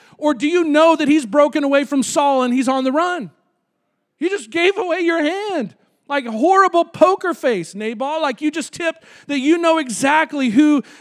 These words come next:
David is. And, and now you're, you're admitting that you know that David's on the run and David's a fus-, fugitive. And if you refuse to share, then David can't go anywhere for help.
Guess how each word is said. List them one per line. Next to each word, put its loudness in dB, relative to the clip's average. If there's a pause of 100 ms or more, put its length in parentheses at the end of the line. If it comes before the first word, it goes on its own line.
David 0
is. -4
And, -2 (180)
and 0
now 2
you're, 0
you're 0
admitting 0
that -4
you -4
know 2
that -4
David's -2
on -4
the -6
run -8
and -14
David's -4
a -4
fus-, -2 (160)
fugitive. -4
And -10 (200)
if -6
you 4
refuse 2
to -4
share, -2
then -8
David -4
can't -4
go -4
anywhere -6
for -12
help. -14